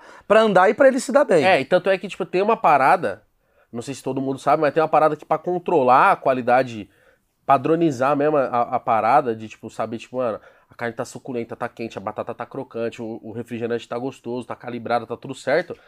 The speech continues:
Speaker 2: tem o cliente misterioso, mano, que ele vai, ele pode ir todo dia.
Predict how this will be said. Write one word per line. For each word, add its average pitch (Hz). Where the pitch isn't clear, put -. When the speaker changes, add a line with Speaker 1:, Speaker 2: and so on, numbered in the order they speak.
Speaker 2:
tem 135
o 147
cliente 147
misterioso, 160
mano, 101
que 120
ele 120
vai, 120
ele 139
pode 127
ir 135
todo 139
dia. 151